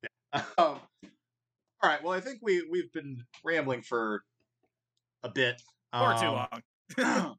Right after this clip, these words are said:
Speaker 2: <laughs>
Speaker 1: <clears throat> and, uh, the worst of it is that, uh, none of this conversation sucked, so I,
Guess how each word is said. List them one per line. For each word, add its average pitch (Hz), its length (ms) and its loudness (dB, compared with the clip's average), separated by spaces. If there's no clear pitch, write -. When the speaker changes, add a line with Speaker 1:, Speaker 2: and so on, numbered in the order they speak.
Speaker 2:
<laughs> - 160 -20
Speaker 1:
<clears throat> - 180 -16
and, 120 160 -4
uh, 117 200 4
the 120 80 -2
worst 120 260 -4
of 135 80 0
it 135 80 2
is 120 140 0
that, 120 220 2
uh, 113 320 2
none 147 200 4
of 139 60 0
this 123 120 -2
conversation 113 720 -2
sucked, - 400 0
so - 120 -6
I, 107 100 0